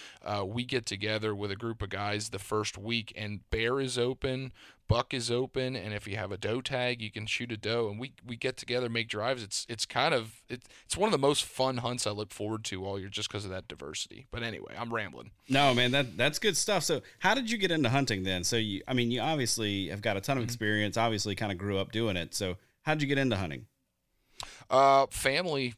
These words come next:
Speaker 1: mostly, you know, my f-, my family has a, you know, rich hunting heritage, and e-, every, you know, my,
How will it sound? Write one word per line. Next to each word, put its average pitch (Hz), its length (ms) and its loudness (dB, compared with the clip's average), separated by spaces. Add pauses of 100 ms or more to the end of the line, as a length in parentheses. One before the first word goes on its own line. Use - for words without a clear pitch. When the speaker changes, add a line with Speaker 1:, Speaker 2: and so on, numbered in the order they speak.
Speaker 1:
mostly, 113 540 -2
you 110 160 -2
know, 110 160 -2
my 110 120 -4
f-, - 220 -10
my 107 220 -6
family 113 460 -6
has 107 280 -4
a, 104 300 -2 (720)
you 101 120 -10
know, 87 140 -12
rich 98 240 -4
hunting 101 260 -8
heritage, 101 560 -8
and 95 160 -10
e-, 82 80 -12 (160)
every, 110 420 -6 (320)
you 101 80 -8
know, 101 40 -6
my, 104 160 -6